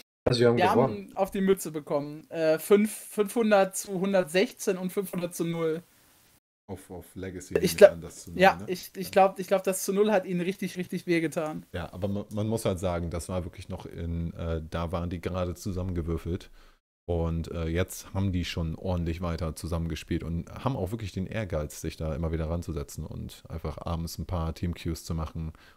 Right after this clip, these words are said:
Speaker 3: und mit, äh, Sam vor allem zu trainieren.
Speaker 2: Niemand wird es je sehen, hat Spaller gerade geschrieben. <laughs>
Speaker 3: <laughs>
Speaker 2: Okay, kein, kein, kein Problem, wir, wir kommen damit klar. Aber nee, das, also ich find's schön, wie das, äh, Team gelaufen ist.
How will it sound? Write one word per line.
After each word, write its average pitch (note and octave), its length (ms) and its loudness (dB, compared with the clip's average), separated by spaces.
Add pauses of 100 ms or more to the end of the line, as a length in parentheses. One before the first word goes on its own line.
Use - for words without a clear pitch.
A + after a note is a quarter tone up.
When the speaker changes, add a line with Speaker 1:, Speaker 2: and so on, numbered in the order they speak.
Speaker 3:
und E2 280 -4
mit, E2 340 -4
äh, D#2+ 220 -2
Sam E2+ 380 -2
vor C#2+ 280 -6
allem E2 140 -2
zu - 100 -4
trainieren. E2 460 -2 (1600)
Speaker 2:
Niemand G#3 220 12
wird G3+ 120 6
es F3+ 120 2
je G#3 220 6
sehen, A#3 280 2
hat E3+ 140 4
Spaller F3+ 340 6
gerade E3+ 240 4
geschrieben. F#3+ 580 0
<laughs> C#4 580 8
Speaker 3:
<laughs> - 400 -8
Speaker 2:
Okay, G3+ 420 2
kein, G3 280 2
kein, F3 220 0
kein F3 180 -2
Problem, D#3+ 400 -6
wir, D#3+ 200 -8
wir D#3+ 100 -18
kommen E3 180 -10
damit D3+ 240 -10
klar. A#2+ 180 -6
Aber D3+ 120 -6
nee, A#3+ 120 4
das, A#3 180 2
also A3 120 0
ich A3 80 -2
find's C4 200 -4
schön, C#4+ 180 2
wie C#4 40 0
das, B3 240 2
äh, G3+ 200 -2
Team A3 220 0
gelaufen G#3 380 4
ist. - 280 -4